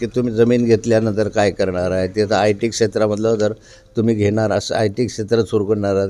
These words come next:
किती लोकांना रोजगार मिळणार आहे, किती भांडवली गुंतवणूक होणार आहे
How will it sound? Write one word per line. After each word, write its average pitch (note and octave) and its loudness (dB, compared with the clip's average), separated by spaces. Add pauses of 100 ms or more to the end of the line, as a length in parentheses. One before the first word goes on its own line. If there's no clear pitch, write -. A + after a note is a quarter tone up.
किती A#2+ 0
लोकांना A#2 0
रोजगार A2 2
मिळणार G2 -2
आहे, F#2+ -2
किती G#2 -4
भांडवली G#2+ 0
गुंतवणूक A2 -2
होणार G2 0
आहे F2+ -2